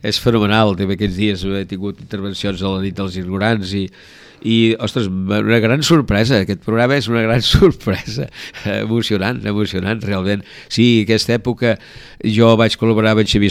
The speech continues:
Solà amb el suplement del caps de setmana i va, durant dos anys, no? I va, vaig voltar per Catalunya. Ell es pensava que ho faria des de, des de l'ordinador, que veuria un paisatge i el descriuria. Jo no, no. M'anava allà,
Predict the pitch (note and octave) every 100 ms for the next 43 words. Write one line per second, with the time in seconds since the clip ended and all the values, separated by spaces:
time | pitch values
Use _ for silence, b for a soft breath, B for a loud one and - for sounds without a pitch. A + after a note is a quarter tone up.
0 | G#2+ G2+ G2+ G2+ - F#2+ F#2+ G2+ G2 F2+
1 | F2+ F#2+ - F2 G2+ C3+ A#2 G#2 G2+ G2
2 | G2 F#2+ F#2 F2+ G2+ G2+ G#2+ G#2 G#2 G#2
3 | G#2 F2+ F2 B2 - B B B B B
4 | - G#2 G#2 G#2 G#2 G#2+ G#2+ G2+ G#2+ G2
5 | G#2+ G#2+ - F#2+ G2+ A2+ G#2+ B2 F#3+ -
6 | E3+ E3+ E3+ D3 C3 D3+ D3 C#3 B2 G#2
7 | A#2+ A#2 A#2 G#2 A2+ G#2 A2 A#2+ G#2+ G2+
8 | A2+ D3 A#2+ A2+ B2 B2 G#2+ A2 G2 D3
9 | A#2+ A2+ A2 A2 G2+ F#2 G2+ C#3+ A#2+ F#2
10 | F2 A2 A2 C#3+ C3+ A#2+ B2+